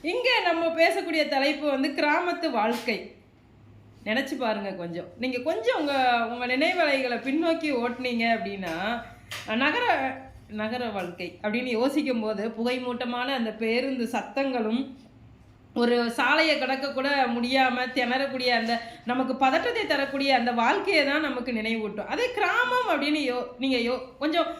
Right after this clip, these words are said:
உங்க மன்-, மன வலைகள்ல அப்படியே யோசிச்சு பாருங்களேன். கிராமம் அப்படின்னா எப்படி இருக்கும்? ரெண்டு பக்கமும்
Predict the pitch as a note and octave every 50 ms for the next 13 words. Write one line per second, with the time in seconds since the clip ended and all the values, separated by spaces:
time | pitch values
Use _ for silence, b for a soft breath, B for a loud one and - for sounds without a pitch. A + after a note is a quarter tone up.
0 | B B - C4+ C#4+ C#4 C#4 C#4 C#4+ C#4 C#4+ D4 C#4+ C#4 C4+ C#4 C#4+ E4 F#4 F#4
1 | E4+ D4+ C4+ C4+ C4+ C#4+ D4+ D4 C#4+ C#4+ C#4 C4+ G#3+ B3+ C4 C#4+ D4+ D#4 D#4+ D#4
2 | D4+ C#4+ C#4 C#4+ D#4+ F4 - - D#4+ A3+ A#3+ A#3 A3+ A3 G#3+ A3 G#3+ A3 A#3 A#3
3 | A#3+ C4 C4+ C#4 C4+ B3 G#3+ F#3+ G3+ G#3 G#3 G3 F#3 F#3 F#3 F3+ F3 F3 F3+ F#3
4 | F#3+ F#3+ G3+ G#3+ G3 G3 - - F#3 F#3 G3+ G#3+ G#3+ G3 E3+ D#3+ -